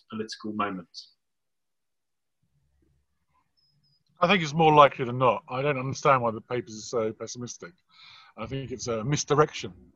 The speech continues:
Speaker 2: frankly.
Speaker 1: Yes, one of the things that we ran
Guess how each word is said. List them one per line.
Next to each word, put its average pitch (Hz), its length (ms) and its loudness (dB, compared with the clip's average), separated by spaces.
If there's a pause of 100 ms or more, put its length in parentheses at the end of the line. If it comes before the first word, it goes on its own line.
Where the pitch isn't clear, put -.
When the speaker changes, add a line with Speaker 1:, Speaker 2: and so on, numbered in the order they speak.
(440)
Speaker 2:
frankly. 117 500 -8 (1040)
Speaker 1:
Yes, 190 420 6
one 180 180 4
of 233 140 0
the 190 80 4
things 151 320 2
that 139 100 0
we 127 140 0
ran 120 480 0